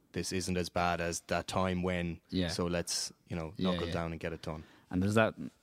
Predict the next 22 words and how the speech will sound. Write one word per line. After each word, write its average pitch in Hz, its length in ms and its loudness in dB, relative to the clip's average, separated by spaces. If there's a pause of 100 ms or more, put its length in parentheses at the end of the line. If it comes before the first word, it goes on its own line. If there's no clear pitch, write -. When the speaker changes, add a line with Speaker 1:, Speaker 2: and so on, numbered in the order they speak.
(140)
Speaker 2:
mean 95 260 4
then 90 200 2
that 87 120 0
you're 87 140 0
open 82 180 0
to, - 100 -4 (120)
or 90 140 2
a 87 60 2
write-, 92 300 4
like, 90 140 0
say 90 140 2
a 87 60 4
writer 92 300 4
can - 180 0
come, 87 360 2 (220)
"I've 113 120 -8
got 87 220 0
this, - 420 -2 (140)
would 87 160 -2
this 82 140 -4
be 85 160 0
a, 80 60 -2